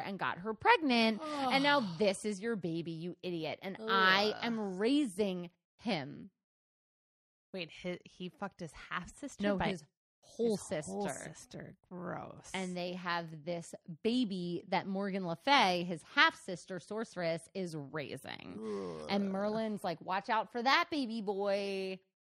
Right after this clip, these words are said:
Speaker 1: because he's gonna murder
Speaker 2: He
Speaker 1: you."
Speaker 2: is
Speaker 1: <laughs>
Speaker 2: gonna murder
Speaker 1: He's
Speaker 2: you.
Speaker 1: gonna murder you one day.
Speaker 2: It's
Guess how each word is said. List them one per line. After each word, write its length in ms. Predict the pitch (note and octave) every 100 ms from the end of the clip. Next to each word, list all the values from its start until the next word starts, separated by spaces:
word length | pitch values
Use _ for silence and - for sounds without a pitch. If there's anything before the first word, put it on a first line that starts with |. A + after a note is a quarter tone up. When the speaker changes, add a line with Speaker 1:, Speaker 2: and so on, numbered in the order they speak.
| _ _
Speaker 1:
because 1300 | G#3 - F#3+ F#3 E3+ E3 E3 E3 E3 D#3+ F3 - - _ _ _ _ _ _ _ _ _ _ _ _ _ _
he's 120 | E3
gonna 180 | E3 D#3+
murder 220 | D3+ D3+ D#3+
Speaker 2:
He 120 | D#3+
Speaker 1:
you." 40 |
Speaker 2:
is 60 | F3
Speaker 1:
<laughs> 0 |
Speaker 2:
gonna 140 | C4+ - G#4 A4 G#4 -
murder 100 | F4
Speaker 1:
He's 80 | E4
Speaker 2:
you. 60 | D4
Speaker 1:
gonna 160 | C4+ B3+
murder 260 | A3+ D3+ C#3+
you 160 | C#3+
one 180 | F2 F2+
day. 80 | -
Speaker 2:
It's 20 | -